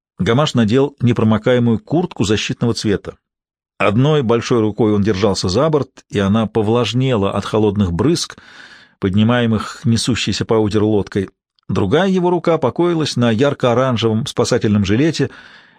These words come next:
лежащем на алюминиевом сиденье рядом с ним.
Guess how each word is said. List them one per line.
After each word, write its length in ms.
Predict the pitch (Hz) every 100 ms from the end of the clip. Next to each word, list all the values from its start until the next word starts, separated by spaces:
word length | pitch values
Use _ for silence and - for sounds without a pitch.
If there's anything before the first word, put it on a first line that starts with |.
| _
лежащем 560 | 98 98 127 147 - 120
на 140 | 113
алюминиевом 600 | 113 107 120 127 123 113
сиденье 400 | 101 104 127 127
рядом 240 | 113 110 110
с 120 | -
ним. 200 | 92